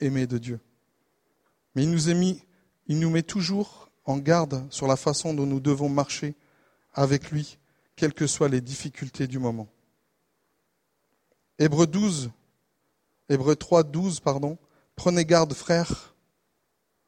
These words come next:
Prenez garde, frères, que personne de vous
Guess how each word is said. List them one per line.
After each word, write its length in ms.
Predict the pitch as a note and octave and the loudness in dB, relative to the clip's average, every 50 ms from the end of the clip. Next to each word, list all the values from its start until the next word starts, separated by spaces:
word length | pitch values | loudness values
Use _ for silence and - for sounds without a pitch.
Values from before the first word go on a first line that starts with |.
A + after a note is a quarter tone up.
| _ _ _ _ _ _ _ _ _ _ _ _ _ _ _ _ _ _ _ _ | _ _ _ _ _ _ _ _ _ _ _ _ _ _ _ _ _ _ _ _
Prenez 300 | - - E3+ E3+ E3 D3+ | -2 0 2 2 2 4
garde, 280 | D#3+ E3+ E3 D3+ D3+ | 6 6 6 6 2
frères, 360 | - - - D#3+ D#3 D3+ - | -2 0 0 0 0 0 -2
que 100 | - D3 | -4 -4
personne 580 | C3+ - - F3+ E3 - - - F3 E3+ D#3+ D3+ | -4 0 0 0 0 0 0 0 0 0 -2 0
de 100 | C#3+ D#3 | 0 0
vous 300 | D3 C#3 C#3 D3 D#3+ D#3+ | 0 0 0 -4 -6 -8